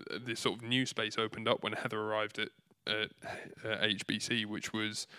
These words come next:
that I was, I was Heather Rogers' partner. I was, you know, th-, so I, I,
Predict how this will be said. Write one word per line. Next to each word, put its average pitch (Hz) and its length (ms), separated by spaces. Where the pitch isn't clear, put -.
that 110 300
I 110 200
was, 104 300
I 117 140
was 107 140
Heather 110 260
Rogers' 107 640
partner. 135 420
I 117 180
was, 107 460
you - 100
know, 107 180
th-, 113 320
so 131 220
I, 120 240
I, - 240